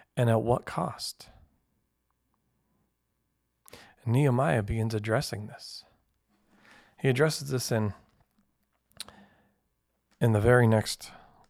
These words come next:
set of scriptures. That's verse nine through thirteen. He says, "Again, I said, 'The thing which you are doing is not good.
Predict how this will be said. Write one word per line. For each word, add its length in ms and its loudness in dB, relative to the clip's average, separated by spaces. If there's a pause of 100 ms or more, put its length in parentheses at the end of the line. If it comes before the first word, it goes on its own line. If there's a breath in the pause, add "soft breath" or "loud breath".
(180)
set 200 -2
of 80 -2
scriptures. 540 -6
That's 320 -4 (160)
verse 380 -2
nine 340 2
through 360 -6 (420 soft breath)
thirteen. 340 0
He 80 -2
says, 220 -4
"Again, 320 0
I 80 4
said, 380 -2 (800 loud breath)
'The 100 0
thing 320 2
which 240 2
you 80 4
are 80 8
doing 360 4
is 120 4
not 220 2
good. 320 0